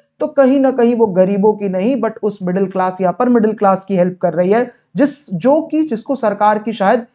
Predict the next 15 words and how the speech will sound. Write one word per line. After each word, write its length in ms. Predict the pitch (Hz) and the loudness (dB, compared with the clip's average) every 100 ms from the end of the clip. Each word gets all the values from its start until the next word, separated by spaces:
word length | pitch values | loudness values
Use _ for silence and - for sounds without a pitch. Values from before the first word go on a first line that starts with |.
| _ 202 | _ 2
हेल्प 260 | 247 254 175 | 2 0 -6
नहीं 420 | 175 208 214 277 | 0 4 6 4
चाहिए, 540 | 214 175 170 226 320 - _ - | 4 2 4 4 2 -6 _ -4
जो 160 | 190 294 | 0 2
कि 120 | 302 | 4
अफोर्ड 400 | 214 - 233 226 - | 2 4 4 2 2
कर 160 | 233 | 0
सकता 380 | 175 165 - 180 | 0 -12 -2 2
है 220 | 175 339 - _ - | 2 2 -2 _ -4
इस 180 | 247 247 | -4 0
टाइप 220 | 190 180 | 0 0
के 100 | 269 330 | -2 -2
इलेक्ट्रिक 500 | 220 190 - 226 190 | -2 -4 -2 -6 -2
व्हीकल्स 420 | 160 170 170 - | -4 -2 -6 -6
को। 160 | - | -20